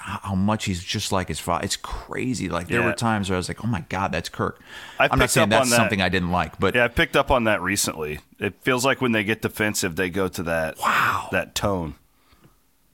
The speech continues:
Speaker 1: Um, but w-, <sighs> there were several things I, I didn't like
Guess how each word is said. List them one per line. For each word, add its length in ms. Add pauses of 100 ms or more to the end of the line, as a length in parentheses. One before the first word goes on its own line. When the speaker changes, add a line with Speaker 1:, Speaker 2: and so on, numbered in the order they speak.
(720)
Speaker 1:
Um, 580 (960)
but 320 (760)
w-, 200
<sighs> 60 (2500)
there 260
were 80
several 380
things 340
I, 380 (420)
I 100
didn't 300
like 320